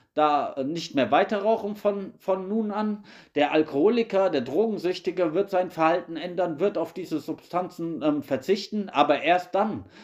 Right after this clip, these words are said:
Solange sie, die Menschen aber ihren schlechten, ihren destruktiven Gewohnheiten treu bleiben,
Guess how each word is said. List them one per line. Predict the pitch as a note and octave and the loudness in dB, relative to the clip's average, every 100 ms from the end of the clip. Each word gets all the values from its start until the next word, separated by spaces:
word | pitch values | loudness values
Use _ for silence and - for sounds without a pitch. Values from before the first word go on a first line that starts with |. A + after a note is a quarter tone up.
| - | -20
Solange | - C3 D3+ F#3 G3+ | -4 0 0 0 -4
sie, | D#3+ D#3+ | -6 -8
die | B2+ D3+ | 0 0
Menschen | E3 G3+ - D#3+ D3 | 2 -4 -4 -6 0
aber | D3 D3+ D3 | 2 4 2
ihren | - G3+ D3+ C#3+ C3 - | 2 0 0 -4 -6 -10
schlechten, | B2 - G3+ G#3 - E3 | -10 0 0 0 -6 -6
ihren | D#3+ B2+ A#2 | -2 -2 -2
destruktiven | D3 F3+ - E3 E3 E3 D#3+ D#3 | 0 -2 -2 -8 -2 -4 -2 -2
Gewohnheiten | B2+ A#2+ G#3 D#3+ D#3 - A#2+ A2+ | -2 0 0 2 0 0 -4 -4
treu | - C3+ A3+ | 0 4 4
bleiben, | A3 A#2 A#2 C#3+ F#3+ | 2 0 0 -2 -12